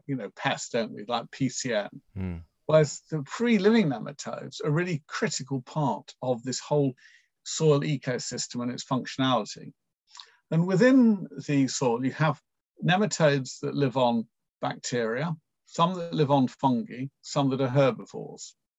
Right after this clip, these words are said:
Speaker 1: And they have different mouth parts. And one of the ways of determining what your sort of makeup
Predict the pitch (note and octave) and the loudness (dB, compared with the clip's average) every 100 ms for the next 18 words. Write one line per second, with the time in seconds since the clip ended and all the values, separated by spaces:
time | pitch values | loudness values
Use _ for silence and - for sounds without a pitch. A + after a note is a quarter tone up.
0 | _ _ _ _ _ _ _ _ D3 F3+ | _ _ _ _ _ _ _ _ 0 4
1 | A3 F#3 D3+ D#3+ D3 D3 D3+ C#3 - G#2+ | 6 4 2 0 0 0 2 0 -4 -10
2 | G#2 - - - - _ _ - - D3+ | -10 -14 -18 -20 -20 _ _ -14 -2 2
3 | G3 G#3 D#3 D3+ C3+ B2+ B2+ A#2+ - B2+ | 4 2 2 2 2 0 -2 -6 -6 -6
4 | - - - - D#3 D3 A#2 A2+ A2+ B2 | -6 -14 -10 4 6 8 4 0 -4 -4
5 | C#3 C#3 A#2+ - A#2+ C3+ C#3+ C3 A#2 | -6 -6 -8 -8 -2 2 2 0 -4